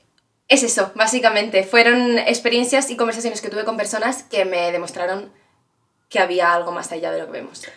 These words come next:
Speaker 2: sea, básicamente, tú escuchaste las historias de otras personas, las creencias de otras personas, que es lo que están haciendo ellos con nosotras,
Speaker 1: Sí.
Speaker 2: y de ahí sacas algo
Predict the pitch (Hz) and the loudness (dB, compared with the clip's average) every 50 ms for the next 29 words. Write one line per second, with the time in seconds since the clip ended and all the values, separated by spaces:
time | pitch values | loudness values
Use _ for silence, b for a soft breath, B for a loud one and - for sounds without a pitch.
0 | B B - - 277 247 247 262 269 285 294 285 285 294 302 302 302 330 349 381 | B B -4 0 4 4 4 4 4 2 2 4 4 4 2 2 2 2 2 2
1 | 392 381 - 277 277 254 - - 226 - - 233 226 - - 247 247 254 247 - | 0 -4 -2 -2 0 0 0 -2 -4 -4 -6 -10 -8 0 2 2 2 2 -2 -4
2 | - 190 170 - - - _ _ _ _ _ _ _ - 247 233 226 226 - - | -4 -4 -4 -6 -8 -14 _ _ _ _ _ _ _ -2 -2 -2 -2 -2 -6 -10
3 | - - 254 247 240 233 226 226 226 - - 240 247 262 262 254 277 349 466 480 | -4 0 2 2 2 2 -2 -6 -6 -4 -6 -4 -2 -2 -2 0 -2 -2 -4 -8
4 | - - - b b b b b b b b b b b _ - 233 240 233 233 | -12 -16 -20 b b b b b b b b b b b _ 0 2 2 2 2
5 | - 254 247 247 262 277 277 277 277 214 185 202 220 220 233 226 - 240 226 - | 2 4 6 8 8 6 4 2 2 0 0 0 -2 -6 -8 -6 -6 -6 -6 -4
6 | 254 247 240 254 311 302 - - 240 226 - - 208 - 214 220 214 226 220 220 | -2 -2 -2 -2 -4 -4 -4 -4 -4 -4 -4 -4 -6 -6 -6 -4 -2 -2 -2 0
7 | 214 220 226 233 220 196 196 196 - 208 180 180 190 202 - 254 254 240 269 269 | 2 2 2 2 2 0 -2 -2 -4 -6 -8 -8 -8 -6 -2 -2 -2 0 0 0
8 | 330 427 440 - - - - - 190 175 165 b b b b b b - 269 269 | -2 -2 -6 -10 -16 -20 -18 -18 -18 -18 -20 b b b b b b -2 0 6
9 | 277 285 277 269 277 294 311 311 330 392 427 - - _ _ _ _ _ _ _ | 8 10 10 10 10 10 8 4 0 -4 -8 -12 -20 _ _ _ _ _ _ _
10 | _ - - 254 254 247 254 233 196 190 196 - - - _ _ _ _ - _ | _ -8 -2 0 0 2 4 4 4 4 2 -4 -12 -18 _ _ _ _ -14 _
11 | - 254 269 277 285 285 254 269 285 330 330 - - | 6 8 8 8 8 6 4 4 2 2 0 -4 -10